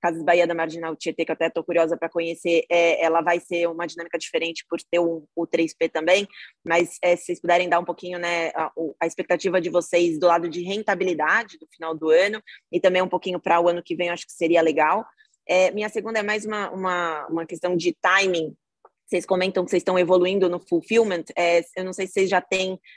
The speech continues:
uma expectativa de quando vocês vão efetivamente lançar isso, então eu queria só saber se vocês já têm isso. E minha terceira, eu acho que ficou super clara a questão da, da provisão, de tudo os pontos que o, que o Padilha, é, é, detalhou muito bem.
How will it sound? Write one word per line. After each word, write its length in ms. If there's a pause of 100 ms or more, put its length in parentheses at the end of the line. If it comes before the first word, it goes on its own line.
uma 100
expectativa 640
de 100
quando 320
vocês 400
vão 220
efetivamente 760
lançar 480
isso, 320
então 300
eu 140
queria 180
só 140
saber 240
se 80
vocês 120
já 80
têm 240
isso. 160 (460)
E 80
minha 140
terceira, 400
eu 40
acho 100
que 40
ficou 140
super 340
clara 280
a 20
questão 340
da, 220
da 120
provisão, 600
de 100
tudo 400 (260)
os 160
pontos 340
que 120
o, 80
que 140
o 40
Padilha, 560
é, 360
é, 20
detalhou 360
muito 260
bem. 320